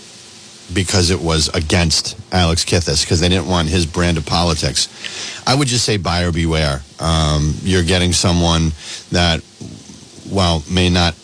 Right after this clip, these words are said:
act in the same manner, is aligned with a lot of the same political interests,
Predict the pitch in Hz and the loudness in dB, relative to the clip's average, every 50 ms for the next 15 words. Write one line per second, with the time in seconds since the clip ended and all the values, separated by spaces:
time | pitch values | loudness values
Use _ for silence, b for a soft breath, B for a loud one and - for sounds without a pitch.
0 | - 104 113 113 113 113 - - - - - - - - - - - - 101 92 | -2 0 2 2 2 0 0 -4 -6 -6 -8 -12 -20 -20 -20 -20 -8 -2 0 2
1 | 90 90 87 - - 95 85 85 82 78 80 78 78 78 78 78 76 76 76 B | 2 2 2 2 2 2 2 4 4 4 4 4 4 4 4 4 2 2 -2 B
2 | B B B B B B 117 113 104 101 101 90 85 90 92 92 92 92 92 90 | B B B B B B 0 0 2 2 0 0 0 2 2 2 2 2 2 2
3 | 82 82 82 - 90 87 85 82 85 80 78 78 78 - - - 85 82 80 76 | 0 0 0 0 0 2 2 2 2 0 0 0 0 0 0 2 2 2 2 0
4 | - 95 90 87 87 82 85 - - 82 85 90 92 - - 110 101 98 - - | 0 0 2 2 2 0 0 -2 0 0 2 2 2 2 2 2 2 2 0 0
5 | - | -2